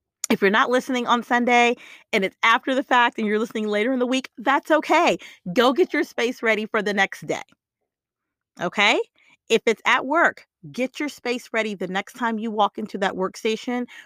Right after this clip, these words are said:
or in your office or what have you. Get your space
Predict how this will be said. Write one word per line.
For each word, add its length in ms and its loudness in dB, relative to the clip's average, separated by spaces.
or 160 4
in 140 0
your 180 -2
office 420 2
or 60 -4
what 180 -2
have 240 0
you. 200 2
Get 280 -4
your 80 2
space 520 -2